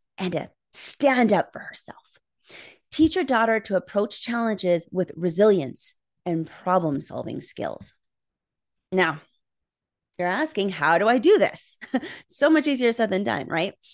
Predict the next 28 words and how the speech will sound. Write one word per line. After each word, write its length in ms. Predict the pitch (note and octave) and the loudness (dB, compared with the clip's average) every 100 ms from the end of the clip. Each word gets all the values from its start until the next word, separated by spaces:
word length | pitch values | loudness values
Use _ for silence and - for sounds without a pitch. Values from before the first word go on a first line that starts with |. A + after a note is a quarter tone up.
| - - _ _ _ | -20 -20 _ _ _
Start 400 | - - C#4+ D4+ | -10 2 2 4
by 100 | D#4+ | 2
providing 540 | C#4 A3 G#3 G3+ G3+ - | 2 2 2 2 -4 -6
many 480 | G3 G3+ A#3 B3 - _ _ | -2 2 2 0 -6 _ _
opportunities 760 | G#3+ G#3+ A3 - E3+ D#3 D3+ D3+ - | -6 -4 -4 -2 -2 0 -2 -4 -10
for 160 | - F3+ | -2 -2
her 240 | F3 F#3+ | 0 0
to 80 | G3 | 0
speak 380 | G3+ - E3+ - | -4 -2 -4 -4
her 160 | - - | -12 -8
opinions 800 | F#3 - - G3 F#3+ D3+ C#3+ C#3+ - _ | -8 -4 0 0 0 -2 -4 -8 -14 _
out 280 | D#3 D#3+ - _ | -4 -2 -2 _
loud. 480 | E3 D#3 A#2+ G#1 - _ _ _ _ _ | -8 -4 -2 -4 -12 _ _ _ _ _
So 400 | - B3 B3 B3 | -2 2 2 0
ask 340 | B3 C#4+ - | -4 -4 -4
her 180 | A#3+ - - | -4 -4 -2
often, 520 | B3 A#3+ D3+ - - - - - _ - | -2 -2 -6 -8 -10 -20 -20 -20 _ -10
"What 420 | G#3+ D#4+ C5 - - | -2 0 0 -8 -2
do 80 | E4+ | 2
you 160 | E4+ | 2
want 180 | D#4 E4 | 2 0
to 40 | |
do?" 240 | C4 G#4 - _ _ _ _ _ - _ | 0 -2 -4 _ _ _ _ _ -20 _
What's 380 | A#3 B3+ G4 E4 | -4 -2 -2 -2
your 140 | G4+ | -4
opinion 380 | C5 A3+ D#3 G#2+ | -2 -2 -2 -4
on 160 | A2+ E2 | -6 -10
this? 400 | - - - | -12 -10 -10